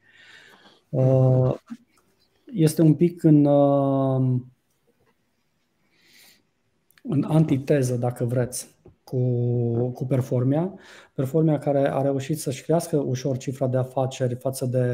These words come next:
Speaker 2: anul trecut, dar a avut o înregistrare, o scădere din perspectiva profitabilității, rămânând în, rămânând în zonă, uh, profitabilă, uh, datorită faptului că modelul de business e, uh, e diferit.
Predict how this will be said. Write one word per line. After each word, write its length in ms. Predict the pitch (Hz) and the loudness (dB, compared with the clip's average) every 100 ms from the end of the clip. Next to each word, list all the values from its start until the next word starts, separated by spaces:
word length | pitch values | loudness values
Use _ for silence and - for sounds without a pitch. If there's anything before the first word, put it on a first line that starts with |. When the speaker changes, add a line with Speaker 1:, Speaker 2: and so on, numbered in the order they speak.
| 120 120 120 127 | -2 -4 -4 -4
Speaker 2:
anul 280 | 135 135 127 | -2 0 -2
trecut, 480 | 131 123 - 165 160 | -2 -6 -2 -4 -4
dar 240 | 147 143 | 0 2
a 240 | 143 135 135 | 2 2 0
avut 240 | 135 139 | 0 -2
o 40 | 139 | -4
înregistrare, 760 | 135 127 - 143 135 135 - | -4 -6 -4 -2 0 0 -2
o 160 | - 151 | -10 -8
scădere 540 | 123 - 123 147 131 | -6 -6 0 2 2
din 140 | 120 123 | 0 -2
perspectiva 520 | 127 - 120 135 139 | -6 -12 -10 -6 -6
profitabilității, 840 | 135 131 123 135 127 117 131 135 | -6 -10 -8 -6 -4 -4 -6 -4
rămânând 280 | 143 151 160 | 0 4 4
în, 200 | 135 139 - | 4 -2 -2
rămânând 360 | 127 139 160 | 2 4 4
în 80 | 139 | 4
zonă, 580 | 123 123 120 117 113 127 _ - - - - | 2 0 -2 -6 -10 -12 _ -20 -20 -20 -8
uh, 240 | 139 127 | -2 -2
profitabilă, 840 | 123 127 127 123 113 117 131 170 180 - - - - | 0 -4 -4 -8 -6 0 0 0 -4 -14 -20 -20 -20
uh, 140 | - 156 | -6 0
datorită 380 | 156 165 175 165 | 2 2 0 -2
faptului 320 | 175 - 170 | -6 -4 -2
că 80 | 160 | 2
modelul 320 | 156 165 156 | 4 4 4
de 100 | 147 | 2
business 460 | 143 151 139 147 | 0 -2 0 -4
e, 320 | 160 147 143 139 | 0 2 2 2
uh, 500 | 135 135 135 131 - | 2 0 0 -2 -6
e 80 | 143 | -4
diferit. 520 | 131 127 131 117 _ | -4 -4 -4 -4 _